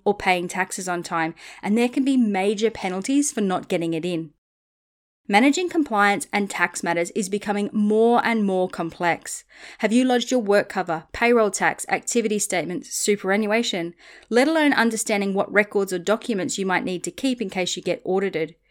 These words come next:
You have your own business to run, so you don't have the time to worry about all of that. Worse still, when you are rushed trying to put together your books, you might miss out on some of the legal tax deductions that you could claim. Having a great bookkeeper who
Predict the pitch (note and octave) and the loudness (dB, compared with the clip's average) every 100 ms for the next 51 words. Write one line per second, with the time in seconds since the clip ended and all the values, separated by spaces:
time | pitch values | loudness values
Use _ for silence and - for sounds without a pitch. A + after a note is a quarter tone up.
0 | - - - A#3+ C#4 D4 D#4+ - G#3 G#3+ | -20 -18 -2 2 4 4 2 2 0 2
1 | G3+ G3 G3+ - F3+ F3+ E3 F3 A3 A#3 | 2 0 -2 -6 -4 -2 -2 -4 -4 -2
2 | C4+ C4+ A#3+ C4+ D4+ - G3+ F#3+ G3+ G#3+ | 0 -2 -2 -4 -4 -2 0 0 0 0
3 | F3 F3+ F3+ E3+ E3+ E3 E3 E3 F3+ F#3 | 2 2 0 -2 -2 -4 -6 -4 -4 -6
4 | - _ _ _ - - _ - F#3+ F3+ | -12 _ _ _ -20 -20 _ 2 2 2
5 | - D4 B3+ B3 - _ A3+ A#3+ C4+ F4 | -2 0 2 0 -4 _ 2 4 4 2
6 | D4 G#3 G3+ - - - G#3 F#3+ F#3+ A#3+ | 2 2 2 0 -6 0 2 0 -2 -4
7 | A#3+ G3+ F#3 F3 F3 B3 - - C#4 E4+ | -2 -2 -2 -2 0 2 2 2 2 4
8 | F4 A3+ A3+ - A3+ G3+ - G3 G3 G3+ | 2 2 0 2 2 0 -2 -2 -2 0
9 | G#3+ B3 D4 C#4 G#3+ G#3 - F3 F3 G3+ | 2 0 -2 -2 -2 -2 -4 -4 -4 -6
10 | G#3 A#3 G3 F3 F#3+ - D#4 C#4 E3 D#3+ | -4 -4 -4 -8 -10 -4 -2 0 -2 -8
11 | _ _ _ _ _ _ - C#4 E4+ E4+ | _ _ _ _ _ _ 0 2 4 2
12 | B3 A3+ A3 G#3+ G#3+ G#3+ F#3+ F#3 | 4 4 4 0 0 0 -2 -2